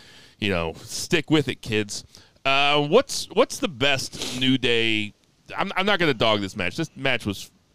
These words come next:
tons of fun, and I, and I watched it without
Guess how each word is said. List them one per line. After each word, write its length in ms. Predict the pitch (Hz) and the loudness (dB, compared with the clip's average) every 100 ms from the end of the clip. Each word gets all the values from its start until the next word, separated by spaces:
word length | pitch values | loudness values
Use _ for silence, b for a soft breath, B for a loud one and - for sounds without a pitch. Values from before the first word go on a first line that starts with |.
| _ - | _ -10
tons 320 | 135 196 147 | -2 0 0
of 60 | 113 | -2
fun, 420 | 131 120 117 117 | 0 0 0 -4
and 460 | - 107 107 104 101 | -4 -2 0 -2 -4
I, 300 | 82 101 101 98 98 53 | -2 -2 0 0 -4 -6
and 400 | 80 101 98 92 - | -8 -8 -8 -14 -8
I 160 | 98 | -4
watched 380 | 98 117 135 - | 0 2 0 -2
it 60 | 127 | -4
without 300 | 113 120 117 | 0 0 0